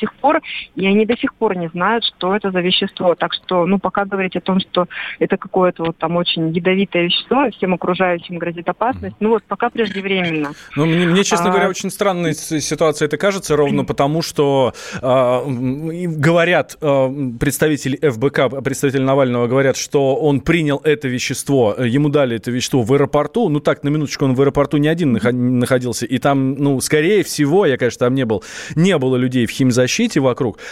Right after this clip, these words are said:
Speaker 2: А потом еще в самолете летел, сколько там, час или полтора от Томска до Омска, да?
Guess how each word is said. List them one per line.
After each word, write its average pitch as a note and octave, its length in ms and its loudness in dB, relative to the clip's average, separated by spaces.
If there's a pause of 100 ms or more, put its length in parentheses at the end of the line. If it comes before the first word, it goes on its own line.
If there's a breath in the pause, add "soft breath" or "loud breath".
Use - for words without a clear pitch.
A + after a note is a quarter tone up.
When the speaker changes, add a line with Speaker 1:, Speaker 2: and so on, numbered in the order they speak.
Speaker 2:
А A#2 100 2
потом C#3+ 240 0
еще F3 140 -2
в - 60 -6
самолете D#3+ 500 0
летел, A#2 340 0
сколько - 280 -2
там, A2 160 0
час A#2+ 280 0
или G#2+ 120 0
полтора A#2 380 0 (140)
от - 120 -4
Томска A2 340 -6
до G2 120 0
Омска, G#2 360 -2
да? A2 220 2